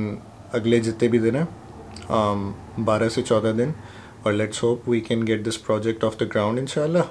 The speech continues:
in December. Uh, and, uh, hopefully we can get it done. But that's what I am right now.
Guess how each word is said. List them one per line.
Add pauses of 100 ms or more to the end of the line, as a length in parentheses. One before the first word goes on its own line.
in
December. (560)
Uh, (1400)
and,
uh, (200)
hopefully
we
can
get
it
done. (1160)
But
that's
what
I (100)
am
right
now.